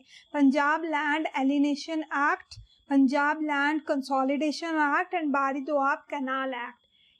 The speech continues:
इन एक्ट का मेन मकसद था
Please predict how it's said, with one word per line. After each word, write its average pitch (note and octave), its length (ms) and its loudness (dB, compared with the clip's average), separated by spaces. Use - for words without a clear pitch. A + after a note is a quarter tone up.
इन G4 160 0
एक्ट D#4+ 600 -6
का D#4+ 120 2
मेन D#4+ 420 4
मकसद C#4 340 -4
था C#4+ 460 -2